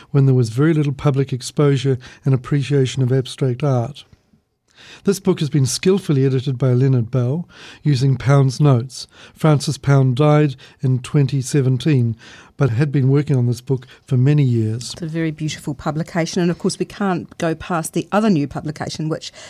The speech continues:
Speaker 2: celebrates the fabulous show that we have just been discussing with Lauren and Lucy.
Speaker 1: That's right. Curators Lucy Hammond and Lauren Gutzel and Bridget Rewiti have produced a magnificent book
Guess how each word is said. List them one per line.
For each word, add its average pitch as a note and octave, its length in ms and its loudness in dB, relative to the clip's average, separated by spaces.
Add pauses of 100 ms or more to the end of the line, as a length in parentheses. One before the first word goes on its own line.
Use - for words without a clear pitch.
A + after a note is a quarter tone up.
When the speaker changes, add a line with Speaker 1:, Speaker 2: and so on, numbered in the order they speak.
(100)
Speaker 2:
celebrates F#3+ 500 2
the F3+ 100 -4
fabulous G3 520 -2
show D3 340 -6
that D#3+ 180 -6
we E3+ 120 2
have E3+ 100 0
just F3 200 -6
been D#3+ 160 -2
discussing E3 560 -2
with D#3 200 -4
Lauren E3+ 260 0
and E3 120 -2
Lucy. E3 360 -2 (640)
Speaker 1:
That's F3+ 260 0
right. E3 340 2 (160)
Curators F3 720 2 (500)
Lucy D3+ 380 2
Hammond D#3 500 4
and C#3+ 320 4
Lauren C#3+ 280 4
Gutzel C3+ 540 0 (240)
and C3 140 4
Bridget C3+ 340 -2
Rewiti C3 640 2 (180)
have C#3 160 0
produced C#3 400 -2
a C#3 60 2
magnificent C3+ 720 0
book B2 240 0